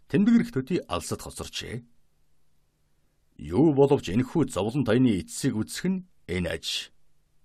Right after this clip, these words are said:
Үдээс өмнө Эрдэнэ болсон арлын хамгийн өндөр хясаа сөөмийн сөөмийсээр далайн цэнхэр мандалд уусан шингэхэд миний бие үгээр хэлшгүй их баяр хөөр болсонсон. Бид хүн хүчээр маш дутмаг тул хүн бүхэн хэрээс хэтэрсэн их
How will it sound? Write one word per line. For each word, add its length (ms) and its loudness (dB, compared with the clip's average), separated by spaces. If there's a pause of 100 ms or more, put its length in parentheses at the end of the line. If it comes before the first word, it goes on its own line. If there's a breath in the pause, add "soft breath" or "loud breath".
(340 soft breath)
Үдээс 340 6
өмнө 220 6
Эрдэнэ 260 6
болсон 320 0
арлын 320 2
хамгийн 400 4
өндөр 320 4
хясаа 380 2
сөөмийн 400 2
сөөмийсээр 640 0 (320 loud breath)
далайн 400 -2
цэнхэр 320 -2
мандалд 320 0
уусан 400 2
шингэхэд 560 -4 (320 soft breath)
миний 340 4
бие 380 0 (240 loud breath)
үгээр 340 2
хэлшгүй 460 2
их 60 -6 (100)
баяр 320 6
хөөр 320 -4
болсонсон. 560 -10 (1700)
Бид 320 2
хүн 320 0
хүчээр 320 2
маш 240 -6
дутмаг 320 0
тул 180 -6 (540 loud breath)
хүн 160 8
бүхэн 240 4
хэрээс 320 2
хэтэрсэн 400 -2
их 100 -4